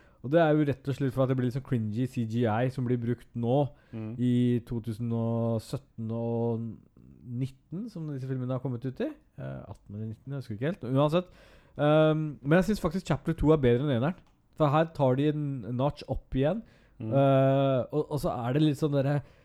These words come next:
Speaker 1: det er ikke vanlig lenger. Folk er litt forsiktige når de lager skrekkfilmer, selv om de har masse døde folk og, eh, horrible scener, og blod er ikke et problem. Men her har du liksom groteske scener med barn. Eh, l-, haug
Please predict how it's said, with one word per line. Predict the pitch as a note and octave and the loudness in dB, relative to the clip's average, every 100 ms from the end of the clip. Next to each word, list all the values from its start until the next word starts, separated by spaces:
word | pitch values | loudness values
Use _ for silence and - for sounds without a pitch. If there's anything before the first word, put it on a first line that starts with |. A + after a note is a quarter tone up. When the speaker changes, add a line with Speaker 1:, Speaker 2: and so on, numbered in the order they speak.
| _ | _
Speaker 1:
det | - | -12
er | - | -2
ikke | F#3 E3 | 0 2
vanlig | F3 B2+ G#2 G#2+ | 0 0 0 0
lenger. | A2 A2 C#3 | 0 0 0
Folk | C#3+ C3+ | 0 2
er | C3+ | 2
litt | D3 | 0
forsiktige | D#3+ - B2 - | -2 -6 -8 -4
når | C3 | 0
de | B2+ | 2
lager | A#2+ | 2
skrekkfilmer, | C3 A#2 - A#2+ A#2 C3 | 0 -2 0 0 0 0
selv | B2+ | 0
om | B2 | 0
de | B2+ | 2
har | A#2+ | 2
masse | A2+ B2 | 2 0
døde | A#2+ A#2+ A#2 | 2 4 4
folk | - A2+ G#2 A#2 | 4 0 0 0
og, | A#2 A#2 A#2+ | 2 2 2
eh, | A2 G#2+ | 0 0
horrible | A#2 A2 G#2 G#2 A2 | 0 0 0 -2 -2
scener, | C3+ G#2 F#2+ G#2+ | -2 -4 -4 -4
og | A#2 | -4
blod | G#2+ A2+ | -2 -2
er | A#2 | -2
ikke | - A#2 | -4 -6
et | |
problem. | C#3 D3+ F#3 - - - _ | 0 2 2 -2 -20 -20 _
Men | B2+ B2 | 0 2
her | B2+ E3+ | 2 4
har | D3 A#2+ | 6 6
du | |
liksom | C#3 B2 C3+ C3 | 6 4 0 0
groteske | C3+ - - - | -2 -4 -8 -6
scener | C3 B2 F#2+ | -2 -2 0
med | A#2 B2+ G#2 F2+ | -2 -2 -4 -2
barn. | F#2 A2+ A3 C4+ G2 - _ - | 0 4 2 2 -6 -12 _ -4
Eh, | C3 B2+ B2 C#3 | 0 2 2 0
l-, | B2+ A#2+ C3 B2 A#2+ A#2+ A#2+ G#2 | -2 -6 -6 -4 -4 -6 -12 -10
haug | - B2 | -4 -2